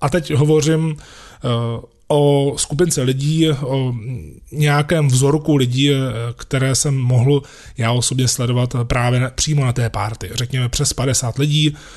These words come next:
jsem si mohl udělat obrázek, jak moc to lidi zajímá. A když polovina z nich se zvedla a šla třeba na cigáru a vůbec, eh, jim to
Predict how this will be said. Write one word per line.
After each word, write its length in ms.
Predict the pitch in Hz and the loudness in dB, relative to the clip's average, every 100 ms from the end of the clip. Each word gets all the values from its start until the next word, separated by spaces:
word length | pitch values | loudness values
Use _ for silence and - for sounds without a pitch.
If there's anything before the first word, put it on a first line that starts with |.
| - - | -20 -8
jsem 320 | - 135 127 | -2 -2 -2
si 140 | - 160 | 0 2
mohl 200 | 131 143 | 4 2
udělat 340 | 117 135 127 | 0 -4 -2
obrázek, 600 | 131 131 131 135 131 123 | 0 0 2 2 0 -2
jak 280 | 131 160 156 | 0 0 2
moc 240 | 151 147 | 2 2
to 320 | - 147 139 123 | 2 2 2 0
lidi 220 | 123 123 | 0 2
zajímá. 340 | 131 127 123 110 | 2 2 2 0
A 160 | - | -2
když 180 | 127 135 | -2 -2
polovina 420 | - 156 151 151 | 0 2 4 2
z 60 | 139 | 2
nich 120 | 143 | 0
se 100 | - | 0
zvedla 460 | 123 127 127 135 123 - - - - | 0 2 2 0 -2 -10 -20 -20 -8
a 80 | 123 | -4
šla 160 | 135 | -4
třeba 260 | 127 143 131 | -2 -2 0
na 100 | 127 | 0
cigáru 560 | 120 127 123 120 123 120 | -2 0 2 2 0 -2
a 60 | |
vůbec, 540 | 117 113 120 120 - 127 | -2 -4 -2 -2 -2 -2
eh, 40 | 117 113 104 104 | -2 -4 -6 -6
jim 220 | 117 120 | -6 -4
to 300 | 135 120 | -4 -4